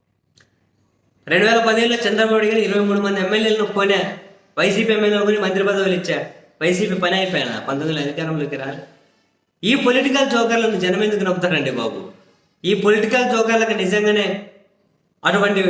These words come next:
అటువంటి సీన్ ఉందంటే ఇండిపెండెంట్‌గా గెలవమని చెప్పండి, ఏ పార్టీ మద్దతు లేకుండా. ఎవడండి బాబు ఇప్పుడు ఇలా పట్టించుకునేది?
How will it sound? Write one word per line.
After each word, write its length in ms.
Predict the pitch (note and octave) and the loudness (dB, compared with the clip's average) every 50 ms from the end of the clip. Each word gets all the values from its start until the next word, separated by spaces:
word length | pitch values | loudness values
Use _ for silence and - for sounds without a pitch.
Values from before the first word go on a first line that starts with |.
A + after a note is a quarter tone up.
| E3 - - - - - - _ _ _ _ _ - B2+ | -2 -4 -6 -10 -14 -18 -20 _ _ _ _ _ -2 0
అటువంటి 400 | C#3 D#3 D#3+ E3 F3 F3 E3+ - | 2 2 2 2 0 0 -2 -2
సీన్ 260 | - - B3+ C#4 C4+ | -2 -2 0 2 2
ఉందంటే 320 | C4 B3+ B3+ B3 B3 B3+ | 2 2 0 -2 -2 0
ఇండిపెండెంట్‌గా 560 | A#3+ A3 A3 A#3 A#3 A3+ A3+ A3+ A3 A3 G#3 | 0 0 0 0 0 0 0 0 0 0 0
గెలవమని 380 | G3 G3 G3+ G3+ G3 G3+ G3 F#3+ | 0 0 0 0 0 0 -2 -2
చెప్పండి, 260 | F#3 F#3 F#3 F3+ F3 | -2 -2 -2 -2 0
ఏ 60 | F3 | 0
పార్టీ 280 | F3+ F3 F3+ F3 F3 F3+ | 0 0 0 -2 -2 -2
మద్దతు 300 | F3 E3 D#3+ E3 D#3+ E3 | -4 -4 -4 -4 -6 -4
లేకుండా. 380 | D#3+ D#3 D#3 D#3 D3 D3+ D3+ D3+ D3+ - - _ _ _ _ _ _ _ _ - | -4 -6 -6 -6 -6 -8 -8 -10 -12 -14 -20 _ _ _ _ _ _ _ _ -2
ఎవడండి 500 | C3+ D#3+ E3 - G#3+ A3+ C4 C4+ C#4+ C#4 | 0 2 2 4 2 2 2 2 2 0
బాబు 220 | A3 F#3+ F#3 F#3 | 0 0 0 0
ఇప్పుడు 180 | F3 D#3+ D#3 D#3 | 0 0 -2 -2
ఇలా 160 | C#3+ C#3+ C3+ | -2 0 0
పట్టించుకునేది? 800 | C3+ C#3+ C#3+ E3 - - E3+ C#3+ C3+ B2 A#2 A#2 C#3 - - | -2 -2 -4 -4 -6 -6 -4 -4 -4 -2 -4 -4 -6 -8 -10